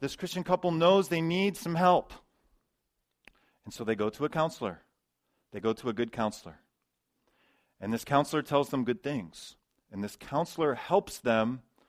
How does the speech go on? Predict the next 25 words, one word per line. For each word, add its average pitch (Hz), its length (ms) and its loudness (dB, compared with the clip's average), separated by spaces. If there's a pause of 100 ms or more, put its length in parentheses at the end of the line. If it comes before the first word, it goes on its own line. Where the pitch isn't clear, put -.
(180)
to - 120 -6
learn 170 560 0 (260)
how 131 240 -2
to 139 180 -10
fight 101 400 -4 (200)
well, 135 320 -8 (840)
how 104 180 0
to - 140 -16
communicate, 135 580 -4 (1300)
how - 180 -4
to 120 160 -8
resolve 110 720 2 (300)
issues. - 640 -14 (840)
That's - 140 -8
a 127 60 -4
good 151 260 2
thing. 190 300 0 (960)
It's - 80 -12
a 127 40 -4
good 151 360 -2
thing. 98 300 -8 (1040)
But - 100 -12
it 110 80 -6
is 110 180 -4
not 120 600 2